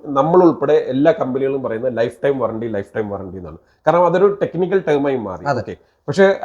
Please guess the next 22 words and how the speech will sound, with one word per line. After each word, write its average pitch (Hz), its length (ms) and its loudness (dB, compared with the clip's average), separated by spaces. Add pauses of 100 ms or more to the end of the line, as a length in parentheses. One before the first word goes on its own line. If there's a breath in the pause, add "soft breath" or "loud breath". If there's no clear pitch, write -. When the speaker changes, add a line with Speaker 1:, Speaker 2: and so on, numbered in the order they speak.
Speaker 1:
as 147 120 2
a 175 40 2
customer, 135 500 2
ഇപ്പൊ 113 140 -4
നമ്മള് 135 300 2 (100)
കസ്റ്റമർ 143 280 -2
point 151 320 2
of 131 60 0
view-ല് 147 280 0 (300)
നോക്കാൻ 127 340 0
നേരത്ത് 135 380 0 (320 soft breath)
കസ്റ്റമറിന് 190 360 2
ഈ 185 80 4
ലൈഫ് 139 220 4
ടൈം 180 120 0
വാറണ്ടി 165 240 2
എന്താണെന്ന് 143 360 0
പലർക്കും 117 380 -6
അറിഞ്ഞുകൂടാ. 104 360 -8
Speaker 2:
ഉം, 120 140 -12
Speaker 1:
ഓക്കെ. 117 140 -14
Speaker 2:
ഉം, 113 100 -10